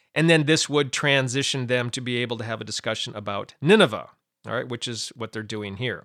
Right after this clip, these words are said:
okay? That's, you know, from the lesser to the greater sort of conversation here. Uh, and then, so here in verse ten,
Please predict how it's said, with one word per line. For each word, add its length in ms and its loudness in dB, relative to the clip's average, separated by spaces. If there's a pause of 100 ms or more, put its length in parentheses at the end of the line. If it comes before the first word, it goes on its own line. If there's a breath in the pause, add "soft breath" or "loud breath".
okay? 160 -6
That's, 300 -4
you 140 -8
know, 80 -8
from 160 -10
the 60 -4
lesser 300 2
to 80 -4
the 100 -4
greater 300 0
sort 240 -4
of 140 -10 (260)
conversation 640 -2
here. 280 -2 (880)
Uh, 240 6
and 280 4
then, 220 6
so 220 8
here 160 8
in 80 8
verse 260 8
ten, 600 4